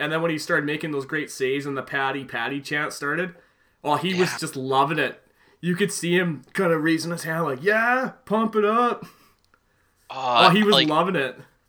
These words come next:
Speaker 2: finding a stream for that game was so freaking hard. It was being, uh, shown on local Ottawa television, I think Rogers twenty-two.
Speaker 1: Mm-hmm.
Speaker 2: And then, uh, the Sens Twitter team or any of their online marketing team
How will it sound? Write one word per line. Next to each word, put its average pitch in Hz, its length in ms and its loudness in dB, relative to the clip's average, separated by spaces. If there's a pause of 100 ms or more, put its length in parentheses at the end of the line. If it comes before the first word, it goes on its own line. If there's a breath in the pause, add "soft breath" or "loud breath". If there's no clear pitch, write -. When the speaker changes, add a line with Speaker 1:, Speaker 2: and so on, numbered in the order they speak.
(560)
Speaker 2:
finding 180 420 0
a 160 60 0
stream 123 300 -4
for 147 100 -8
that 113 180 4
game 104 160 -2
was 101 140 -10
so 107 320 -6
freaking 117 480 -8
hard. 95 400 -4 (800)
It 143 140 -6
was 143 140 -6
being, 165 520 -4
uh, 131 140 4
shown 117 420 -4
on 110 180 -2
local 104 440 -4
Ottawa 101 340 2
television, 117 680 -8
I 107 80 -2
think 117 200 -4
Rogers 101 380 -2
twenty-two. 104 500 -4 (680)
Speaker 1:
Mm-hmm. 170 420 -2 (340)
Speaker 2:
And 127 160 -2
then, 135 320 4
uh, 104 240 0 (800)
the 123 80 -8
Sens 143 340 -2
Twitter 131 260 -8
team 107 300 -10
or 104 380 -6
any 143 200 0
of - 100 -6
their 104 120 -4
online 104 240 -4
marketing 98 320 -4
team 90 220 -10